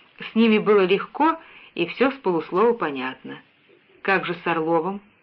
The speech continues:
Часто тот говорит ему «ты»,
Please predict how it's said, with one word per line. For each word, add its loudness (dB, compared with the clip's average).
Часто 2
тот 4
говорит 2
ему 0
«ты», -4